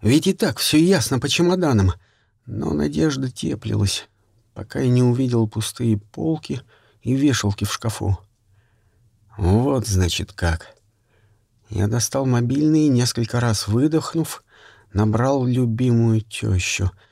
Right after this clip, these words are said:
чтобы прощупать почву и лишь потом звонить благоверной. «Здравствуй, Слав». «Добрый вечер! Как у вас дела?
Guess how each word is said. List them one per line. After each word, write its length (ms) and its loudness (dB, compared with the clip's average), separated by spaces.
чтобы 360 -4
прощупать 640 -4
почву 560 -4
и 80 -4
лишь 220 -2
потом 400 -4
звонить 440 0
благоверной. 960 -2
«Здравствуй, 580 -8
Слав». 440 -8
«Добрый 400 2
вечер! 560 2
Как 220 -2
у 40 -2
вас 200 2
дела? 440 2